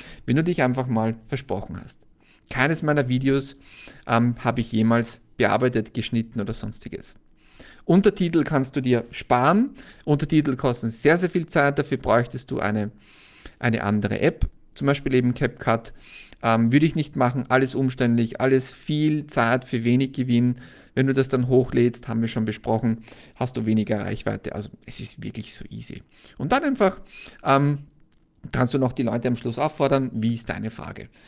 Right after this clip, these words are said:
Das ist eine der möglichen Faceless-Strategien, wo wir ein bisschen auch über,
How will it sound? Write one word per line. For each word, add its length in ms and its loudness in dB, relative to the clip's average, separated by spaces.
Das 160 -2
ist 240 -4
eine 340 4
der 120 4
möglichen 640 0
Faceless-Strategien, 1300 -2
wo 100 0
wir 100 0
ein 100 -2
bisschen 420 2
auch 160 0
über, 380 2